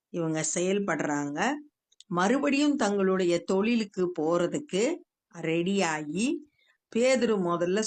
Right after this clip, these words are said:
சொல்றான், "நான் மீன் பிடிக்க போறேன்" அப்படின்னு சொல்றான்.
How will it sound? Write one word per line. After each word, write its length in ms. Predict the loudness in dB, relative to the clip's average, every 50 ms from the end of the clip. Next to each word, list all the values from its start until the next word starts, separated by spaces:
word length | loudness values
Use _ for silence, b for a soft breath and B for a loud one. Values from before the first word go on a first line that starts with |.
| -2 -2
சொல்றான், 380 | -2 -2 -4 -4 -6 -10 -8
"நான் 280 | -4 -2 0 0 2 0
மீன் 260 | 0 0 2 0 0
பிடிக்க 360 | 0 -2 -2 -4 -2 -4 -4
போறேன்" 540 | -4 -2 -4 -6 -4 -4 -4 -4 -4 -4 -6
அப்படின்னு 280 | -6 -6 -4 -4 -4 -4 -4
சொல்றான். 580 | -6 -6 -8 -10 -16 -20 -20 _ _ _ b